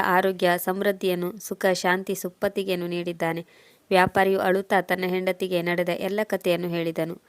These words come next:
ತಾನು ವ್ಯಾಪಾರಕ್ಕೆ ಹೋದಾಗ ನಡೆದ ಘಟನೆಯ ಎಲ್ಲ ವಿವರವನ್ನು ತನ್ನ ಹೆಂಡತಿಗೆ ಹೇಳಿದನು. ಇದನ್ನು ಕೇಳಿ ಅವನ ಹೆಂಡತಿಗೆ ಆಕಾಶವೇ ತಲೆಯ ಮೇಲೆ ಕಳಚಿ ಬಿದ್ದ ಹಾಗಾಯಿತು. ಅವನ ಹೆಂಡತಿ ತರತರ ನಡುಗಿ ಹೋದಳು. ಎಲ್ಲ ಕಥೆಯನ್ನು ಕೇಳಿದ ಅವನ ಹೆಂಡತಿ,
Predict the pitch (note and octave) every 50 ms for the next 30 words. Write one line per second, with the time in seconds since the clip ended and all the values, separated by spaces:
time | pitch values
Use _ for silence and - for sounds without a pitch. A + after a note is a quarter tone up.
0 | _ _ _ _ _ _ _ - G3+ G3+ A3 A3 A#3 A3+ G3+ F3+ F3+ F3+ - G3
1 | G3 G3 G3 - F#3+ F#3 F3+ F3+ E3+ F3 E3+ E3+ E3+ E3+ F3 - - F#3 F3+ F#3
2 | G3 F#3+ G#3 F#3+ F#3+ F3+ F3+ F3+ F3 F3 E3+ E3 - - F#3 G3 G#3 G3+ F#3+ F3
3 | F3 F3 F3 E3+ E3+ F3 F#3 F#3+ F3+ E3 E3 - - F3 F3+ F#3 F3+ E3 E3 F3
4 | F3+ F#3+ F#3 - F3 E3+ E3+ E3 E3 E3 E3 D#3+ E3+ E3 E3 E3 - _ - -
5 | - - - _ _ - A3 G3+ A#3 A#3 A#3+ B3 A3+ - A3 G#3+ G#3 G#3 G3+ F#3+
6 | F#3+ F#3+ F#3+ F3+ F3 F3+ F3+ F#3 F3+ F#3 F#3 F3+ E3+ D#3 - F#3+ F3+ F3 F3 -
7 | F3+ F#3 F#3 - G3+ F#3+ E3+ E3 F3 F3+ - F3+ F3 F#3 F#3+ F#3+ F#3 F#3 F3 F3+
8 | F3 - - F3 F3 E3+ - F#3 F3 F3 E3 E3+ E3+ E3 E3 E3 E3 E3 D#3+ D#3+
9 | - - - - _ _ _ _ _ _ - - _ - G3+ G#3+ A3+ A3+ A3+ G#3
10 | G3+ F#3+ F#3 F3+ - F3+ F3+ - F3 F3+ F#3+ F#3 - F3+ F3+ E3+ E3+ E3+ E3+ F3
11 | F3+ F#3 F#3 F3+ F3 D#3+ E3+ E3 E3 - - _ _ _ _ _ _ _ - G3+
12 | G3 G#3+ A3 A3+ A3+ - A3+ G#3+ - G3+ G3 G3 G3 F#3 - F#3 F3+ F3+ F#3+ F3+
13 | F3+ F3 F3 F3 F3 F3+ E3+ E3+ F3 F3 F3 F3 - F#3 E3 D#3+ E3+